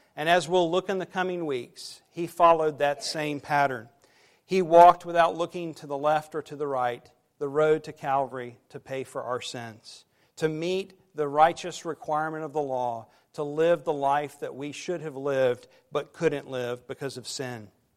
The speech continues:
And he, with a yoke that was unjustly placed upon him,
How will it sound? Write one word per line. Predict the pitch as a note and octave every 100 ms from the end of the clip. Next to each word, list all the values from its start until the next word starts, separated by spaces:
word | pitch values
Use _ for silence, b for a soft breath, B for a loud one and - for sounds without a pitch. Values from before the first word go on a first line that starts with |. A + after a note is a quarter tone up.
| _ _ _ _ -
And | F#3+ D#3+
he, | C#3+ F#3+ G#3
with | G3 F3
a | C#3
yoke | C3 E3 F3 E3+ - B B
that | D#3+
was | E3 E3
unjustly | E3 D3+ B2 D#3 F3 - F3 D3+
placed | - D#3+ D#3+ -
upon | D3 - C#3+ C3+
him, | A#2+ B2+ B2